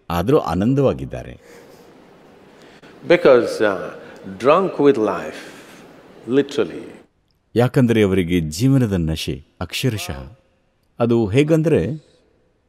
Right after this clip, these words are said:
Speaker 1: ನೀವು ಗಮನಿಸಿದ್ದೀರಾ? ನೀವು ತುಂಬಾ ಸಂತೋಷ, ಆನಂದದಿಂದಿದ್ರೆ ಬೇಕಿರೋದನ್ನೆಲ್ಲ ಮಾಡೋದಕ್ಕೆ ಸಿದ್ಧರಿರ್ತೀರ. No problem, ಅಲ್ವಾ? ಎಷ್ಟೇ ಕೆಲ್ಸ ಇದ್ರು. ಆದ್ರೆ ಸ್ವಲ್ಪ ಕಿರಿಕಿರಿ ಇದ್ರೆ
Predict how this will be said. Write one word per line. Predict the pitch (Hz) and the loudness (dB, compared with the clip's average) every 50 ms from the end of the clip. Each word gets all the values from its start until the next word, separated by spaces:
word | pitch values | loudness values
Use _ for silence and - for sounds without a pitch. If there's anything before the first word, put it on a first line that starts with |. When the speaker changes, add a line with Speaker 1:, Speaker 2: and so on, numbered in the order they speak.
| _ _ _ _ _ _ _ _ _ _ _ _ _ _ _ _ _ _ _ _ _ _ _ _ _ _ - | _ _ _ _ _ _ _ _ _ _ _ _ _ _ _ _ _ _ _ _ _ _ _ _ _ _ 2
Speaker 1:
ನೀವು | 147 160 156 | 4 4 4
ಗಮನಿಸಿದ್ದೀರಾ? | 135 135 139 160 180 185 - 190 175 139 113 90 82 82 95 107 110 _ _ _ _ _ _ _ _ _ _ _ _ _ _ 151 _ - _ _ _ - - | 6 4 4 6 4 4 4 2 2 4 2 2 0 0 -4 -8 -12 _ _ _ _ _ _ _ _ _ _ _ _ _ _ -20 _ -20 _ _ _ -4 2
ನೀವು | 135 139 135 123 | 4 6 6 6
ತುಂಬಾ | 101 135 139 160 170 180 180 180 180 | 4 4 2 4 4 4 6 4 4
ಸಂತೋಷ, | 151 - 120 120 120 - 135 127 113 - 92 73 73 95 117 - - - - - - - - - | 4 4 4 2 2 2 2 0 0 -2 -4 -6 -6 -10 -18 -20 -20 -20 -20 -20 -20 -14 -6 0
ಆನಂದದಿಂದಿದ್ರೆ | 113 123 135 147 151 151 147 143 139 143 139 127 123 113 101 101 90 71 71 - - - _ _ _ _ 131 131 131 131 _ _ _ _ _ _ _ _ _ _ _ _ _ _ _ _ _ _ _ _ _ _ - | 2 4 6 6 6 4 4 4 4 4 6 6 4 4 2 0 -2 -2 -2 -6 -14 -20 _ _ _ _ -20 -20 -20 -20 _ _ _ _ _ _ _ _ _ _ _ _ _ _ _ _ _ _ _ _ _ _ -12
ಬೇಕಿರೋದನ್ನೆಲ್ಲ | - 95 82 98 123 147 147 143 170 170 180 175 165 175 175 175 170 170 180 190 | -8 0 4 6 6 6 6 6 6 6 6 6 4 4 2 4 4 4 4 2
ಮಾಡೋದಕ್ಕೆ | 180 175 165 165 160 160 156 160 160 180 | 2 2 2 2 2 2 2 0 0 -2
ಸಿದ್ಧರಿರ್ತೀರ. | 160 - 147 127 117 127 123 117 107 98 - - 87 78 | -2 0 0 0 2 4 4 4 4 2 0 -2 -4 -4
No | 76 73 - - 90 123 165 175 | -4 -6 -4 0 2 2 2 4
problem, | 170 175 170 165 160 151 107 82 - - - | 4 2 2 2 2 0 0 -2 -4 -6 -2
ಅಲ್ವಾ? | 123 135 151 196 214 196 - _ - - - | 0 0 0 0 -2 -4 -8 _ -20 -4 0
ಎಷ್ಟೇ | 131 151 147 - 208 208 | 2 2 4 4 4 4
ಕೆಲ್ಸ | 196 - 190 185 - - | 6 4 2 0 0 0
ಇದ್ರು. | 180 170 151 127 113 - 82 - - _ _ _ _ _ _ _ _ _ _ _ _ _ _ _ _ _ _ - _ - | 0 0 0 -2 -2 -4 -6 -6 -8 _ _ _ _ _ _ _ _ _ _ _ _ _ _ _ _ _ _ -20 _ -8
ಆದ್ರೆ | 113 104 110 110 104 | -4 -2 0 0 0
ಸ್ವಲ್ಪ | - - 160 185 208 214 190 208 | 2 2 4 4 4 2 2 0
ಕಿರಿಕಿರಿ | 196 156 - 160 156 147 - 160 151 147 131 | 0 2 2 0 0 0 2 2 4 4 4
ಇದ್ರೆ | 113 95 95 80 76 - | 4 2 0 -2 -2 -4